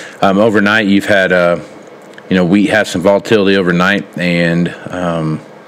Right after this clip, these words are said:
it's just back and forth, back and forth, back and forth. Um, you start looking at oil. Oil's on a straight up run here too. Um, yesterday, things kinda looked like there's some profit taking, taking place, but also they, they shot, you know, prices rebounded nicely by the end of, by the close.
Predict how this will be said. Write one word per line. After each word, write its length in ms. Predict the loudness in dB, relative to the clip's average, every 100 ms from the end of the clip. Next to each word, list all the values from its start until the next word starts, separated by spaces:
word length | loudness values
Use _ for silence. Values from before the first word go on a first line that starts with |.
| -20 -20 -20 -20 -12
it's 120 | -6
just 220 | -4 -4
back 240 | -2 -2 -2
and 100 | -2
forth, 240 | -2 0
back 220 | 0 -2
and 80 | -4
forth, 220 | -4 -4
back 220 | 0 -2 -2
and 100 | -4
forth. 800 | 0 0 -4 -20 -20 -20 -10 -2
Um, 440 | 0 0 -4 -6 -10 -20 -20 -20 -20 -20 -18
you 60 | -10
start 240 | -2 0
looking 220 | 0 0 0
at 180 | -2
oil. 460 | 2 2 2 2 2
Oil's 260 | 2 2 0
on 120 | 0
a 60 |
straight 260 | 0 0 2
up 200 | 2 0 -6 -6
run 340 | 0 0 0
here 140 | 0 -2
too. 440 | 0 0 2 2
Um, 220 | 0 -2 -6 -14 -14 -2
yesterday, 380 | -2 0 -2 0
things 320 | 0 -2 0
kinda 220 | 0 0
looked 140 | -2
like 140 | -4 -2
there's 180 | -2 -2
some 100 | -2
profit 340 | -2 -2 -2
taking, 260 | -2 -2 0
taking 280 | -2 -2
place, 320 | -2 0 0 0
but 100 | 0
also 360 | 0 2 0
they, 260 | 2 0 -2
they 220 | -2 -2
shot, 440 | 0 0 0 -4
you 60 | -4
know, 100 | -6
prices 460 | -2 -2 -2 -8 -10 -16 -4
rebounded 380 | -2 2 2 2
nicely 340 | 0 -2 -2
by 160 | 0 2
the 100 | 2
end 140 | 2
of, 380 | 2 0 -4 -6
by 80 | -2
the 120 | 0
close. 420 | 0 0 0 -2